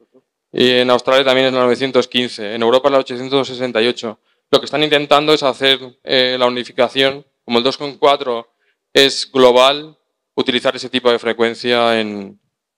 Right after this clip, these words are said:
mundial. Pero todavía no hay, no está establecido el, los requerimientos de regionales, ni se sabe las limitaciones y demás. Entiendo que la, el requerimiento será menor.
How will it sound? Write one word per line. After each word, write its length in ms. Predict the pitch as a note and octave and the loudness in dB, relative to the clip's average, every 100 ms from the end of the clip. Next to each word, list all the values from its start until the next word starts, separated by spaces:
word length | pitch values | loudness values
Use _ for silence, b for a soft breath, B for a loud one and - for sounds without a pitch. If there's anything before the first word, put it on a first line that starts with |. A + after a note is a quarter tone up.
| _ | _
mundial. 300 | A#2 A2+ G#2 | 0 2 2
Pero 200 | B2 A2+ | 4 2
todavía 380 | - B2 C3 C3 | 6 6 6 2
no 140 | C3 | 2
hay, 640 | A#2+ A#2 A#2 A2 G#2+ A2 - _ _ _ _ _ | 2 2 -2 -4 -6 -10 -16 _ _ _ _ _
no 120 | B2+ A#2+ | -2 -2
está 220 | - A#2+ | 0 0
establecido 840 | - A#2 G#2+ G#2 A2+ A2 A2 G#2+ | 2 2 2 0 0 2 2 2
el, 580 | G#2 G#2 G2+ F#2+ F#2+ F#2+ _ _ | 0 -4 -8 -10 -12 -18 _ _
los 120 | A#2 A2+ | 0 0
requerimientos 760 | A2 G#2+ G#2+ A2 A2+ A2 G#2+ | -2 -6 -6 -6 -2 -2 0
de 300 | G#2+ G#2 G#2 | -2 -2 -2
regionales, 760 | G2+ - G#2 A2 A#2+ A#2 A2+ A2 | -6 -12 -2 0 0 -2 -4 -6
ni 300 | G#2+ G#2 G2+ | -10 -12 -12
se 100 | G#2 | -12
sabe 600 | A2 G#2 G2 G2 G2 G2+ _ _ _ _ | -6 -4 -4 -6 -12 -18 _ _ _ _
las 140 | A#2+ G#2+ | -2 0
limitaciones 560 | G#2 G2 F#2+ A2 G2 | -4 -8 -10 -12 -10
y 40 | G2+ | -10
demás. 300 | G2+ G2+ - _ _ - | -10 -12 -18 _ _ -10
Entiendo 380 | A#2 B2+ B2+ | -4 2 2
que 60 | C3 | 4
la, 500 | B2 A#2 A2+ A2+ A2+ | 4 4 2 -2 -4
el 140 | C#3+ A#2+ | -4 -2
requerimiento 420 | A#2+ A#2 A#2 A#2+ | -2 -2 -6 -6
será 220 | A#2+ A2+ | -4 -4
menor. 380 | G#2 G#2 G2+ | -4 -6 -8